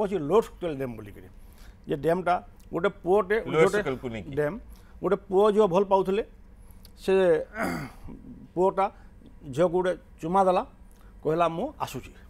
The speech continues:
Speaker 1: ଆଉ ସେ ଆସୁନାହିଁ, ବାର ବର୍ଷ ହେଇଗଲା। ଏବେ ତ ଡ୍ୟାମ୍ କାମ ଚାଲିଛି। ତ ସେ ଝିଅ କହୁଛି, "ତମେ ଡ୍ୟାମ୍ ତିଆରି କର, ମୋର ମନା କିଛି ନାହିଁ,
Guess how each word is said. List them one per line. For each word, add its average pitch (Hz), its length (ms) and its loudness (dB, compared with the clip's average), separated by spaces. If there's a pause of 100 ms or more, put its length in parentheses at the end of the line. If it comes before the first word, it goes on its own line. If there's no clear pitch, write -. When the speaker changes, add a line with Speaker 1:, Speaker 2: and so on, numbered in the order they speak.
(760)
Speaker 1:
ଆଉ 135 100 -6
ସେ 180 120 -12
ଆସୁନାହିଁ, 156 420 -14
ବାର 139 180 -4
ବର୍ଷ 139 200 -8
ହେଇଗଲା। 92 340 -16 (720)
ଏବେ 143 80 -8
ତ 175 60 0
ଡ୍ୟାମ୍ 170 340 2
କାମ 160 180 2 (360)
ଚାଲିଛି। 123 360 -6 (520)
ତ - 80 -6
ସେ 190 100 -4
ଝିଅ 180 240 2
କହୁଛି, 214 160 0
"ତମେ 226 200 -2
ଡ୍ୟାମ୍ 240 200 4
ତିଆରି 226 220 4
କର, 254 180 10
ମୋର 254 120 4
ମନା 214 280 4
କିଛି 254 220 2
ନାହିଁ, 190 220 0